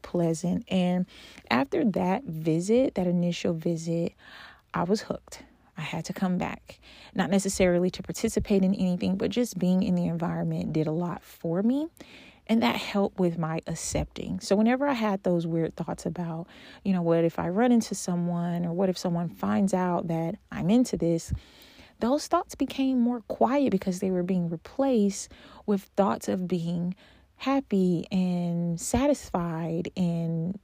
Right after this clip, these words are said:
joyous. So I don't think those thoughts ever went away, because somewhere in my mind, I do wonder, like, "God, if I run into someone," but I'm so happy in this lifestyle, and I'm so comfortable.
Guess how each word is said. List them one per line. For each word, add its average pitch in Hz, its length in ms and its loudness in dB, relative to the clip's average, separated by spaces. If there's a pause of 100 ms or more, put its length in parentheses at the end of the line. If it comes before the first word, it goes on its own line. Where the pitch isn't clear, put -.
(120)
joyous. 247 600 4
So 170 540 2 (680)
I 208 120 2
don't 285 180 -2
think 302 140 0
those 262 220 2 (100)
thoughts 254 320 2
ever 240 240 0
went 226 180 2
away, 214 320 4
because 196 240 0
somewhere 202 360 2
in 175 60 0
my 170 120 -2
mind, 185 360 0
I 170 120 -2
do 180 600 2
wonder, 170 540 2
like, 170 220 -4
"God, 165 320 -4
if 175 160 -8
I 170 40 -4
run 180 200 0
into 190 180 0
someone," 170 320 -2
but 180 120 2
I'm 185 80 2
so 214 440 -2
happy 196 720 -4 (580)
in 202 220 2
this 214 180 0
lifestyle, 170 600 -4
and 175 100 -2
I'm 170 80 -2
so 214 360 -4
comfortable. 165 840 0